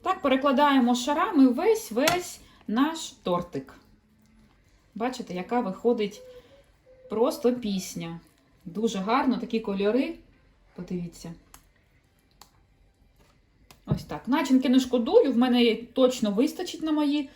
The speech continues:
одинадцять млинців. Ось так перекладаю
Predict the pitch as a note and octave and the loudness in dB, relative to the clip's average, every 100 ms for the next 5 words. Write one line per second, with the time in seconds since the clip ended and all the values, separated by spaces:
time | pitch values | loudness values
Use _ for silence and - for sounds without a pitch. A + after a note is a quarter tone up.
0 | - - - B3 C4 C#4 C4 C4+ B3 B3+ | -4 -2 0 2 4 4 4 2 0 2
1 | C4 B3+ - B3 B3 - - _ _ - | 2 0 -4 -4 -6 -10 -20 _ _ -12
2 | D4 - F#3+ - C4+ C#4 D#4 C4 F#4+ B4 | -8 -4 -4 -2 -2 0 -2 2 4 4
3 | F#4 | 2